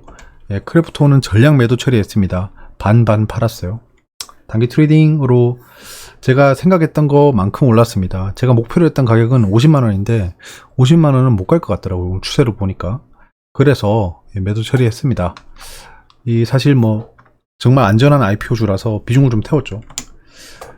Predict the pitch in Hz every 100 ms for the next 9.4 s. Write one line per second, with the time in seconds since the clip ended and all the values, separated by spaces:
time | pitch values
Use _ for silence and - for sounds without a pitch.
0 | _ - 147 123 131 170 - 143 117 131
1 | 131 127 117 - 104 104 107 98 92 87
2 | 98 92 - 123 151 120 107 95 - 92
3 | - 107 110 98 - 117 - 117 117 110
4 | 101 - 143 104 92 85 98 - _ _
5 | - 90 92 98 117 143 151 - - -
6 | - _ 98 98 101 - - - - 139
7 | 131 139 147 156 _ _ _ _ _ _
8 | _ _ _ _ - - 175 160 143 -
9 | 98 120 170